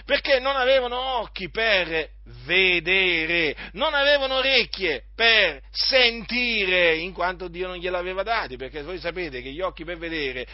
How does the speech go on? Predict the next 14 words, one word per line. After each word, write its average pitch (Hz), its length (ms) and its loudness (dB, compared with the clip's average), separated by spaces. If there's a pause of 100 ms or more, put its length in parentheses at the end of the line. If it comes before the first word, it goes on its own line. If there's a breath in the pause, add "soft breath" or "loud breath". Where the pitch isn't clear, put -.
(140 loud breath)
e 165 140 -2
le 185 80 0
orecchie 190 320 -2
per 196 160 -4
sentire 147 760 -6 (180 soft breath)
vengono 175 840 0 (160 loud breath)
da 175 520 0 (160)
Dio. 147 920 -4
Ora, 233 220 -4
che 202 200 -8
cosa 208 420 -2
era 175 240 -2
stato 175 320 -2
detto? 156 560 -4